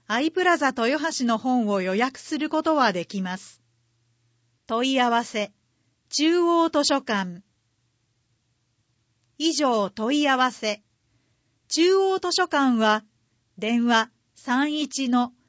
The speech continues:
三一三一。大清水図書館は、電話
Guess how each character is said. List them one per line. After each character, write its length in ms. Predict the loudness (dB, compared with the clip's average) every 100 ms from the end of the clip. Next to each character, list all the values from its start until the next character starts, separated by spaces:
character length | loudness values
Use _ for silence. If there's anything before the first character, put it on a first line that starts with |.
| _ _
三 440 | -6 -2 -2 -4 -4
一 340 | -4 -4 -8
三 360 | -4 -2 0 -2
一。 460 | -4 -8 -12 -14 _ _ _ _ _ _ _ _ _ _ -2
大 200 | 0 0
清 180 | -4 -6
水 240 | -4 -4
図 140 | -2
書 140 | -2 0
館 300 | 2 2 2
は、 280 | 2 0 -2 _ _ _ _ _
電 320 | -4 0 0
話 220 | 0 -2